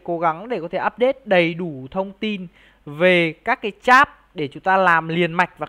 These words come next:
kiếm đủ point để có thể quy đổi ra N F T. Đấy, còn hiện tại thì chúng ta chỉ làm cần, chỉ cần làm đến cái bước này.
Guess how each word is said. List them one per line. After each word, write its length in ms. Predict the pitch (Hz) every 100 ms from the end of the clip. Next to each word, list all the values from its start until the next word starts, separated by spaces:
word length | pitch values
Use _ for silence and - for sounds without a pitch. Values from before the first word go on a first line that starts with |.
| -
kiếm 240 | 165 185
đủ 180 | 226 143
point 300 | - 196 196
để 60 | 160
có 60 | 160
thể 120 | 180
quy 200 | - 180
đổi 220 | 160 135
ra 220 | 156 170
N 40 | 170
F 280 | - 220
T. 40 | 196 _ _ _ -
Đấy, 200 | 147 170
còn 120 | 180
hiện 120 | 190 180
tại 200 | 165 156
thì 100 | 175
chúng 140 | 175
ta 120 | 196
chỉ 200 | 190 175
làm 240 | 156 160 156
cần, 460 | 175 160 156 147 -
chỉ 100 | -
cần 240 | 160 160 160
làm 220 | 160 151
đến 120 | 151
cái 60 | 185
bước 160 | 247
này. 220 | 240 180